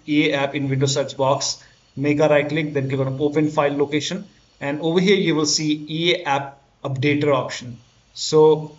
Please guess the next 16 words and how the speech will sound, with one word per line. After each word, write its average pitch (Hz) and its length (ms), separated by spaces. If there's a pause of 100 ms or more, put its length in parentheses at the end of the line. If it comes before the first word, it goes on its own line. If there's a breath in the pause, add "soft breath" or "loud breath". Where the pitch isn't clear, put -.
make 165 280
a 175 80
right 156 180
click 175 160
on 147 280
E 156 180
A 147 60
app 147 260
updater, 139 560
and 139 180
then 143 220
click 143 140
on 147 300
run 139 340
as 143 260
administrator. 143 800